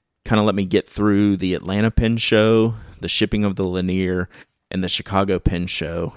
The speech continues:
and then I'll start releasing pictures and the name and the size and the format, and you can learn more about 'em.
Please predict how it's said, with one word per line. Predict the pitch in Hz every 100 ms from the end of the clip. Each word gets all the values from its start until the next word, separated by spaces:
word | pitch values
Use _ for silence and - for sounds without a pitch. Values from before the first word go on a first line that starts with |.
| -
and | 98 90
then | 95
I'll | 87
start | 90 - 92 92 90 -
releasing | 92 90 98 - 85 85 87 87 - -
pictures | - - - 82 85 82 90
and | 87
the |
name | 92 92 92 87 87 87 90 - - _ _
and | - 98
the |
size | - 80 92 85 85
and | 87
the | -
format, | - 82 82 85 82 87
and | 90
you | 95
can | 95
learn | 82 87
more | 87 87
about | - 87 80
'em. | 87